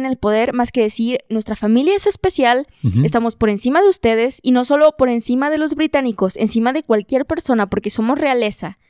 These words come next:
Speaker 2: Y ese es el problema po-, en, del cual partimos, el fundamento de esta forma de gobierno.
Speaker 1: Sí.
Speaker 2: Que es, eres un rey o monarca por derecho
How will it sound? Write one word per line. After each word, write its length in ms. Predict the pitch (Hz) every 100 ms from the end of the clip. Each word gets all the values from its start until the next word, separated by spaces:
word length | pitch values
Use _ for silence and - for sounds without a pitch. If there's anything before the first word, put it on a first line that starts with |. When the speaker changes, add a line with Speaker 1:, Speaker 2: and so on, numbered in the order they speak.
| 247 -
Speaker 2:
Y 160 | 135
ese 160 | 139 170
es 80 | 160
el 80 | 170
problema 560 | 123 117 117 131 143 - - _ _ -
po-, 100 | - -
en, 160 | 131
del 160 | 117 113
cual 160 | 113 107
partimos, 480 | 107 139 120 95
el 100 | 117
fundamento 840 | 104 - 113 107 107 120 135 127 151
de 100 | 139
esta 220 | 131 135
forma 260 | 135 131 139
de 60 |
gobierno. 480 | 120 110 107 104 104 _
Speaker 1:
Sí. 320 | - 277 247 - _
Speaker 2:
Que 380 | 135 120 120 - _ _ _ _ _ _ -
es, 240 | 165 147 -
eres 280 | 156 190 -
un 360 | 208 180 190 -
rey 360 | 117 113 131 131
o 40 |
monarca 580 | 120 120 135 - 214 214 _ _ _ _ _
por 280 | 143 123 110
derecho 640 | 104 113 156 - 208 202